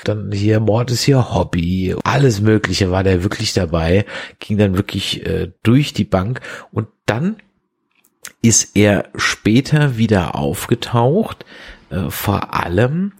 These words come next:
in Once Upon a Time hat man ihn dann nochmal gesehen, in Marvel's Agents of shield war er dann, er ist regelmäßig in den ganzen Chucky-Verfilmungen zu Gast und natürlich eben hier als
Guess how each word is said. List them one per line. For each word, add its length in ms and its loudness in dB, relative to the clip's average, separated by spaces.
in 280 0
Once 280 0
Upon 260 -2
a 60 -6
Time 400 2
hat 160 -2
man 120 2
ihn 180 2
dann 140 0
nochmal 300 2
gesehen, 440 2
in 180 -2
Marvel's 460 0
Agents 380 -2
of 160 -10
shield 420 0
war 200 0
er 60 2
dann, 240 0
er 160 -2
ist 240 -4
regelmäßig 640 2
in 40 -6
den 140 -2
ganzen 280 -4
Chucky-Verfilmungen 1080 -2
zu 160 -2
Gast 400 -2
und 160 4
natürlich 520 2
eben 260 2
hier 320 2
als 640 -2